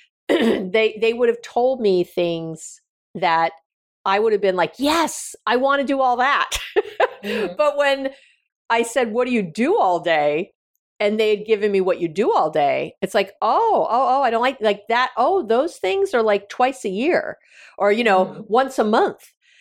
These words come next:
Speaker 1: Like, but the day-to-day of it is this other stuff. And that's, I think, so brilliant about that. And then that's part of your values. You're right. Like, my value in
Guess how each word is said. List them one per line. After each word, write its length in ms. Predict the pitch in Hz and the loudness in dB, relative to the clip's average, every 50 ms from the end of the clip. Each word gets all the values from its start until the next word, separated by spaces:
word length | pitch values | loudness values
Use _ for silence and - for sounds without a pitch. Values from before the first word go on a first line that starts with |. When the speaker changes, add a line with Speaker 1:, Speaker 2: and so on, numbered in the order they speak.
| _ _ _ - | _ _ _ -6
Speaker 1:
Like, 260 | 185 202 220 214 220 - - | 0 0 0 0 0 0 0
but 140 | 220 214 220 | 0 2 2
the 80 | 208 | 0
day-to-day 840 | 208 - - 247 247 254 269 262 254 196 165 - 214 226 262 381 453 | 0 0 0 2 2 2 2 0 -2 -4 -2 0 2 2 4 4 4
of 140 | - 226 151 | 2 0 2
it 300 | 156 151 143 147 165 - - _ _ - | 2 2 2 2 0 -2 -8 _ _ -2
is 160 | 196 202 196 | -2 0 0
this 200 | 190 185 185 - - - | 0 -2 -2 -2 -2 0
other 280 | 214 285 370 403 214 | 0 2 2 0 -2
stuff. 420 | 180 - - - - - - - _ _ _ _ - | -2 -4 -6 -8 -8 -8 -10 -14 _ _ _ _ -4
And 220 | 196 196 202 196 | -2 -2 0 2
that's, 380 | 202 247 262 294 339 359 - - - | 0 0 0 0 -2 -4 -4 -2 0
I 100 | 202 202 | 0 0
think, 320 | 196 196 - 190 180 175 - - - | 0 0 0 -2 -2 -4 -8 -14 -10
so 220 | - - 202 196 | -4 -2 0 0
brilliant 340 | 185 185 180 185 202 208 226 | 2 2 2 2 2 0 0
about 280 | 220 247 233 240 233 | 2 2 2 2 2
that. 260 | - 254 254 262 254 - | 2 2 2 2 0 0
And 180 | - 185 185 190 | -2 -2 0 2
then 180 | 190 190 190 180 | 0 0 0 2
that's 260 | 196 208 247 269 - | 2 2 0 0 -4
part 220 | - - 180 165 | -2 0 0 0
of 80 | 165 185 | 0 -2
your 80 | 208 | -2
values. 460 | 208 214 302 381 359 254 143 147 - - | 0 0 0 0 0 -2 -4 -6 -8 -10
You're 100 | 160 156 | -6 -2
right. 300 | 190 240 302 254 - - | 0 0 0 0 -2 -2
Like, 180 | 160 151 - - | -4 -6 -6 -8
my 280 | - 160 170 170 175 185 | -8 -6 -4 -2 0 0
value 720 | 180 170 175 185 214 240 233 196 160 160 151 151 151 151 - - | 0 0 2 2 2 2 2 0 0 0 0 0 -2 -2 -4 -4
in 300 | 170 156 151 151 156 | -4 -4 -6 -8 -10